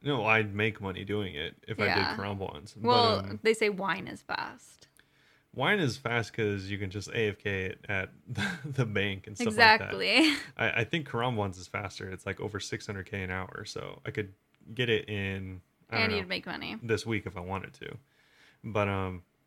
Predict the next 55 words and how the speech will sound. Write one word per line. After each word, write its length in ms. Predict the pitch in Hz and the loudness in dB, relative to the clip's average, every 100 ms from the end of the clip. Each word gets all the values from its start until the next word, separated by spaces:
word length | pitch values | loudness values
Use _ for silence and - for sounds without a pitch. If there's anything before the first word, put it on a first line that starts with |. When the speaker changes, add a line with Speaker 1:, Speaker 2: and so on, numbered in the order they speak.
| - | -2
Speaker 1:
I 60 | |
don't 120 | 196 | 0
think 140 | 185 180 | 2 4
I'll 80 | 123 | 4
be 100 | 101 | 2
Speaker 2:
Too 60 | |
Speaker 1:
doing 160 | 101 92 87 | 2 0 0
Speaker 2:
clicky 0 | 87 | -2
Speaker 1:
that. 100 | 87 | -4
Speaker 2:
for 100 | 95 | -8
me. 200 | - - _ _ _ | -10 -12 _ _ _
Speaker 1:
No, 100 | 127 123 | -4 2
I 120 | 175 | 2
just 180 | 226 170 | 2 0
don't, 240 | 180 139 - | 0 -2 -4
I'm 120 | 151 | -2
just 120 | 185 147 | -2 2
not 200 | 147 - | 0 0
super 200 | 131 110 | -2 0
interested 360 | 117 - 101 | -2 -2 -4
in 120 | 92 92 | -2 -2
ninety-nine 380 | 92 90 90 | -2 -2 -4
cooking. 340 | 92 104 95 - _ _ _ _ _ _ _ - | -6 -6 -6 -14 _ _ _ _ _ _ _ 0
Uh, 160 | 110 | 2
I'd 180 | 95 113 | 2 0
like, 220 | 127 131 135 - _ _ - | 2 0 -2 -14 _ _ -8
uh, 80 | 101 - - _ | -8 -8 -18 _
weirdly 380 | - 143 220 262 | 0 2 2 0
enough, 300 | 104 104 120 - | 0 0 -2 0
I'd 320 | 107 101 98 | 0 0 -4
be 140 | 113 | -4
more 260 | 101 92 95 | -2 -2 -4
interested 360 | 104 - 135 | -4 -4 -2
in 100 | 123 | -2
getting, 240 | 98 98 95 | -2 -4 -4
like, 340 | 92 95 - - - | -4 -6 -10 -18 -20
Hunter 720 | - - 104 110 127 143 139 | -20 -4 0 2 2 0 -2
or 180 | - 107 | -2 0
working 360 | 95 110 123 123 | 2 2 2 -2
on 140 | 123 | -2
Hunter. 260 | 123 131 139 | -2 -2 0
I 40 | 113 | 0
don't 100 | 143 | 2
know 60 | |
if 100 | 104 | 2
I'd 140 | 98 92 | 0 -2
get 160 | 95 | -4
ninety-nine 380 | 104 101 104 104 | -2 -2 0 -2
Hunter, 220 | 104 110 | -2 -4
but 240 | 104 98 - | -2 -4 -2
working 280 | 104 101 104 | -2 -2 -4
on 120 | 95 | -4
Hunter 300 | 95 98 95 | -4 -4 -4
or, 240 | 98 95 | -4 -4
like, 380 | 92 90 95 - | -4 -6 -8 -16